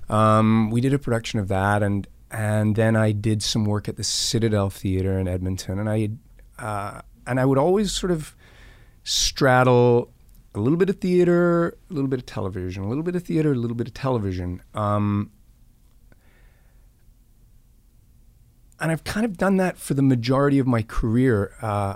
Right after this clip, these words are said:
I've taken my, I, b-, b-, what I always thought I wanted to do was be a, an actor in television and film. And where what I've realized in my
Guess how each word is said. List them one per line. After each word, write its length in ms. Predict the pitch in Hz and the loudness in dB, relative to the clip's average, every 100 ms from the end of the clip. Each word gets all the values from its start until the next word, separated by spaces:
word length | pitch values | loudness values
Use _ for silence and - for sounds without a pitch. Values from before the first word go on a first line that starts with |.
| - | -8
I've 340 | 107 104 101 - | -8 -8 -8 -8
taken 340 | 123 113 110 | -6 -4 -2
my, 280 | 107 98 95 - - | 0 -2 -4 -6 -10
I, 60 | - 147 | -10 -12
b-, 80 | 147 160 139 - | -10 -4 -2 0
b-, 100 | 147 | 0
what 240 | 156 190 | 2 2
I 120 | 214 | 4
always 280 | 226 208 190 | 6 6 4
thought 180 | - 143 | 2 2
I 60 | 120 | 4
wanted 320 | 113 107 107 | 4 2 2
to 80 | - | 0
do 220 | 98 98 | 0 2
was 180 | 95 101 | 2 -2
be 400 | 104 101 95 - - - _ - _ _ _ _ _ - | -2 0 -2 -6 -16 -20 _ -20 _ _ _ _ _ -6
a, 60 | 107 - - _ - | -6 -6 -20 _ -2
an 120 | 104 | 2
actor 300 | 104 98 107 | 2 0 -2
in 100 | 92 | -2
television 500 | - 95 90 87 90 | -2 -4 -2 -4 -4
and 140 | 82 | -8
film. 460 | - - 87 82 82 - - - - - | -10 -6 -6 -6 -10 -20 -20 -20 -12 -2
And 400 | 107 104 104 104 - _ _ _ - | 0 2 2 0 -6 _ _ _ -10
where 520 | 113 123 135 147 143 - _ _ _ | -2 2 4 4 2 -4 _ _ _
what 460 | - 127 127 127 147 | -14 -10 -6 0 2
I've 200 | 165 123 | 4 4
realized 920 | 127 131 135 107 90 92 98 - - - - - - - - - | 6 8 8 4 0 -6 -10 -12 -14 -20 -20 -20 -20 -20 -20 -6
in 240 | 117 107 107 | 0 2 4
my 640 | 104 101 101 98 98 95 | 4 4 4 4 4 2